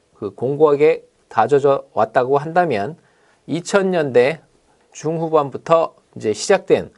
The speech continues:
오픈소스 형태의 하둡이나 노에스큐엘, 그 다음에 통계 솔루션인 R과 같은 이러한 솔루션 중심으로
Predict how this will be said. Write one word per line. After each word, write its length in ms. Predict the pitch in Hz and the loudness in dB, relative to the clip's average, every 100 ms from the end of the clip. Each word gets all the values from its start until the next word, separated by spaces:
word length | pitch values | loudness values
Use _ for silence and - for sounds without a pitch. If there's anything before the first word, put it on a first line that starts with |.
| _ | _
오픈소스 720 | - 147 - 185 175 180 - | 0 0 0 -6 -4 -6 -6
형태의 640 | 170 180 175 156 117 - - _ _ _ _ | -6 -6 0 2 4 2 -6 _ _ _ _
하둡이나 680 | - 170 175 151 143 156 - _ | 0 0 0 -4 -2 -2 -4 _
노에스큐엘, 720 | 156 131 143 143 - 90 73 _ | 2 4 4 0 -4 -4 -4 _
그 80 | - | -12
다음에 480 | 95 95 98 147 - _ _ _ _ _ - _ _ - | -6 -6 -6 -8 -10 _ _ _ _ _ -20 _ _ -8
통계 300 | 196 190 185 | -4 -2 -2
솔루션인 640 | 185 156 139 131 147 147 _ | -2 -4 -4 -6 -8 -10 _
R과 440 | 107 104 92 127 | -6 -6 0 0
같은 420 | 139 131 175 180 175 | 2 0 -2 -2 -2
이러한 360 | 123 151 143 | 0 2 0
솔루션 500 | 143 208 196 185 170 | 2 2 4 0 -4
중심으로 680 | 139 131 139 113 151 185 | -6 -6 -6 0 2 2